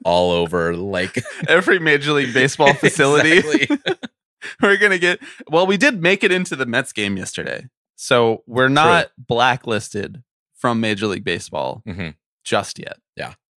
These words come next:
Speaker 2: But that's Steve Cohen. He does, he's a renegade. We, if we try to get to another stadium, that will be the real tell.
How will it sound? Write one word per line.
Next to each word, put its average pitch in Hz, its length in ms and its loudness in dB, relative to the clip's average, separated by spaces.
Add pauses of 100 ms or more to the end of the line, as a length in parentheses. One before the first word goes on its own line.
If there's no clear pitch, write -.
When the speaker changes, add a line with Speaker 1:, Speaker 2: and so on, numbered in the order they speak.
(320)
Speaker 2:
But 131 100 -4
that's 180 140 0
Steve 151 180 -2
Cohen. 98 280 -2
He 120 120 -4
does, 123 180 -2
he's 131 180 -2
a 104 140 0
renegade. 101 500 -6
We, 123 160 -6
if - 160 -10
we 156 80 4
try 175 140 4
to 151 60 4
get 147 180 0
to 143 140 2
another 107 280 2
stadium, 92 500 -2
that 98 120 2
will 98 140 2
be 98 100 -6
the 92 80 -8
real 85 280 -6
tell. - 380 -8